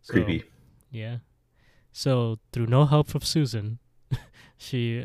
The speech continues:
Speaker 1: figures everything out, that she has to go up in the attic and jump out the window that she almost fell out of in the real house to save Susan and herself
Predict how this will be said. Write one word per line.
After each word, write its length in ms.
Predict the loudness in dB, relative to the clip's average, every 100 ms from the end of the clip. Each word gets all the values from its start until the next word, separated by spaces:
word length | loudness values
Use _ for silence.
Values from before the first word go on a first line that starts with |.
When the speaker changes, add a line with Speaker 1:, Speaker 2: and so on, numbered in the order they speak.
| -10
Speaker 1:
figures 540 | -8 -4 0 0 2
everything 340 | 0 0 -2 -2
out, 280 | -4 -8 -12 _ _ _ _ _ _ -8
that 320 | -6 -6 -12 _ _ _ _ _ _
she 220 | -4 -2
has 260 | 0 -2 -4
to 100 | -8
go 240 | -2 0
up 140 | 2 0
in 100 | 0
the 120 | -2
attic 440 | -6 -8 -12 -14 _ -12
and 160 | -12
jump 260 | -4 -4 -2
out 180 | -2 -2
the 100 | -2
window 580 | -2 -4 -6 -10 -12 -14 _ _ _ _ _ _ _
that 120 | -10 -4
she 100 | -2
almost 300 | 0 -2 0
fell 220 | -2 -2
out 160 | -8
of 400 | -8 -10 -12 -18 -10
in 200 | -8 -8
the 80 | -6
real 560 | -2 0 0 -2 -6 -12 _ _
house 500 | -16 -12 -12 -14 -18 _ _ _ _ _ _ _ -20 _ -14
to 80 | -10
save 260 | -4 -4 -4
Susan 360 | -2 -2 -2
and 140 | -2 -4
herself 560 | -6 -8 -12 -18 -20